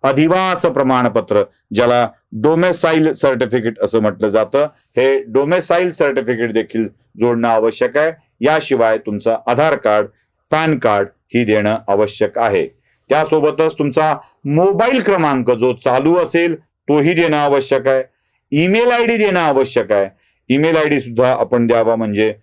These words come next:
आपल्या सोयीच्या गोष्टी होतील. आता सगळ्यात त्याच्या पुढचा प्रश्न आहे की ही सगळी डॉक्युमेंट, म्हणजे डोमेसाईल सर्टिफिकेट, इन्कम सर्टिफिकेट आम्ही कुठून घ्यायचं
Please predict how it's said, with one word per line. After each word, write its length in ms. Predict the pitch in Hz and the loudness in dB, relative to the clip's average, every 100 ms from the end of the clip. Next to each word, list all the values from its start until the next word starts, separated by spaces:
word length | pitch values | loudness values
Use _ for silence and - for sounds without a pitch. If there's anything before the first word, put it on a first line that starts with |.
| _ _ | _ _
आपल्या 520 | 110 117 113 113 113 - | -2 -2 0 2 0 -4
सोयीच्या 560 | - 120 117 110 117 110 | -6 -2 0 0 0 0
गोष्टी 340 | 101 101 - | 0 -2 -4
होतील. 520 | 107 147 101 76 - _ _ _ _ | -4 -2 -4 -10 -14 _ _ _ _
आता 320 | - 113 143 143 | -4 -2 -2 0
सगळ्यात 320 | 143 127 151 | 0 0 0
त्याच्या 240 | 127 135 | 0 -2
पुढचा 440 | 151 - 170 156 196 | -2 -2 -2 0 -2
प्रश्न 320 | - 123 117 | -2 -4 -4
आहे 160 | 104 98 _ _ _ _ _ _ _ _ _ _ _ _ _ _ _ - | -4 -6 _ _ _ _ _ _ _ _ _ _ _ _ _ _ _ -4
की 220 | 185 220 | -2 -2
ही 240 | - 208 254 | 0 0 0
सगळी 360 | - 202 208 | 0 2 0
डॉक्युमेंट, 420 | 196 175 165 139 | 2 0 0 0
म्हणजे 180 | 107 113 | -2 -2
डोमेसाईल 540 | 117 131 147 - 143 135 | 0 0 0 -2 -4 -2
सर्टिफिकेट, 680 | 139 127 135 131 127 135 | -2 -2 -2 -2 -2 -4
इन्कम 400 | 127 131 123 147 | -2 -4 -2 -2
सर्टिफिकेट 640 | 131 139 113 135 123 127 135 | 0 -2 -2 -4 -2 -4 -4
आम्ही 240 | 117 127 | -2 -4
कुठून 340 | 127 123 131 117 | -6 -6 -4 0
घ्यायचं 360 | 92 80 - | -2 -2 -8